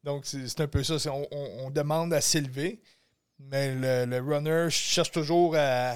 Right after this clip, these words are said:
à, à être lancé, ben, d'une certaine façon, mais c'est elle aussi qui va donner la, la vitesse de, de, de centrifuge, de, de faire monter tout ça, tu sais. La stimulation, ben, ça, ça vient des deux, les deux vont se faire travailler,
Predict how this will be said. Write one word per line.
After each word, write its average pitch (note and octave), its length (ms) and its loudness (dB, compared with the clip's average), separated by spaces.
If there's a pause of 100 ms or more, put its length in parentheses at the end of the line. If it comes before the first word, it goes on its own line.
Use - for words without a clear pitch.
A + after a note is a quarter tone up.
(180)
à, C3 500 -2
à D3 80 4
être D3+ 140 -2
lancé, D#3+ 480 0
ben, D#3+ 300 -2
d'une D3 180 -6
certaine D3+ 300 -2
façon, D#3+ 340 0 (320)
mais D3 140 2
c'est C#3+ 240 0
elle D3+ 260 2 (200)
aussi D#3 280 -2
qui - 80 -10
va D3+ 80 -2
donner C#3+ 320 -2
la, C3+ 200 2
la B2+ 180 0
vitesse C3+ 800 -2 (1800)
de, B2 160 -6
de, A2 440 -6
de A2 240 -16
centrifuge, C#3 640 -4
de, A#2+ 280 -4
de A2+ 160 -6
faire C3+ 240 -6
monter B2+ 320 -12
tout - 120 -18
ça, C3+ 180 -10
tu - 120 -14
sais. C3 80 -18 (680)
La B2 80 -12
stimulation, C3+ 760 0
ben, D3 140 0
ça, C3 240 2
ça C#3 160 -2
vient C#3+ 200 -4
des D3 140 0
deux, C#3+ 140 2
les C#3 160 -2
deux D3 140 -2
vont C#3 180 -4
se - 60 -6
faire C#3 140 -4
travailler, C3 540 -4